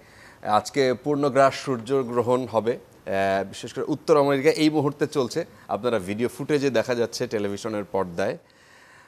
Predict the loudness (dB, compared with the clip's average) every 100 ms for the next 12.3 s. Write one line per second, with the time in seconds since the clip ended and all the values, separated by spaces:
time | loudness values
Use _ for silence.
0 | -4 2 4 4 4 2 2 2 0 -4
1 | -4 0 0 0 -2 0 0 0 -6 -2
2 | 0 2 0 4 4 2 -2 -8 -6 -4
3 | -2 -2 2 2 2 -2 -8 -8 -10 -10
4 | _ _ _ _ -12 2 6 8 6 2
5 | -2 -4 -6 -4 -2 -2 -2 -2 -2 -10
6 | _ _ -6 -4 0 -2 0 -4 -2 -4
7 | -6 -10 -4 -2 0 -2 0 0 2 2
8 | 2 0 -2 -8 -4 -2 0 0 -2 -2
9 | -4 -6 -12 -20 _ _ _ _ -20 _
10 | 2 4 4 2 -2 -4 -2 0 0 0
11 | 2 2 0 0 -2 -2 -4 -6 -6 -6
12 | -4 -4